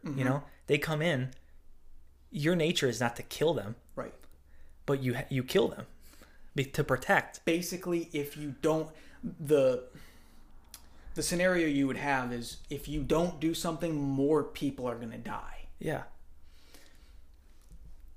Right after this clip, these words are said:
Speaker 2: Yeah, man. I, I mean, I would almost argue it would be in your nature to do something. And th-, that's just,
Speaker 1: Well,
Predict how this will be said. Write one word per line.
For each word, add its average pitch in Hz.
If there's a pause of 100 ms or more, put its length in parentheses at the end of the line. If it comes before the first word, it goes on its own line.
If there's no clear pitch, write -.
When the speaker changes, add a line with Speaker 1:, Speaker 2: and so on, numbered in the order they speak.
(720)
Speaker 2:
Yeah, 131
man. 117
I, 131 (120)
I 135
mean, 127 (640)
I 151
would 185
almost 139
argue 131
it 135
would 131
be 135
in 131
your 117
nature 120 (160)
to 131
do 123
something. - (760)
And 175
th-, 160
that's 156
just, 185
Speaker 1:
Well, -